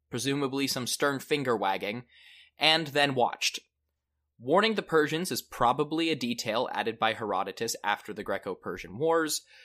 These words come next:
but a few Spartan mercenaries or observers turning up isn't out of the question.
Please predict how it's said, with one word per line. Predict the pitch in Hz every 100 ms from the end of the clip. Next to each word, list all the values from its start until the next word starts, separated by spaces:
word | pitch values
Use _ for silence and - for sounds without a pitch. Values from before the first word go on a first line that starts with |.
| - _
but | 170
a | 180
few | - 247 262
Spartan | - 175 175 151
mercenaries | 123 123 131 127 127 127 120
or | 104 107
observers | 101 95 110 107 113 110
turning | - 110 101 101
up | -
isn't | - 143 139 -
out | 117
of | 104
the | 107
question. | - 92 - - -